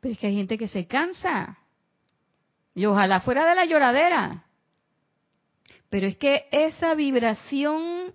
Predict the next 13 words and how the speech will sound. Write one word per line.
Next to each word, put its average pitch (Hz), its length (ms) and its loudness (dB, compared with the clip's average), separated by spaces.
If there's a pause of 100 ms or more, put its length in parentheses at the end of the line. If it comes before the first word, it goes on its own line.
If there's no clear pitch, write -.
(460)
incomoda. 277 1400 0 (560)
Y 196 80 -6
hay 196 100 -2
personas 277 380 -4
que 269 100 -2
dicen, 269 260 -4
"¿Sabes 302 320 -4
qué? 294 180 -6
Yo 226 120 -4
aquí 233 240 -6
no 262 100 -4
me 208 160 -4
siento 233 720 -6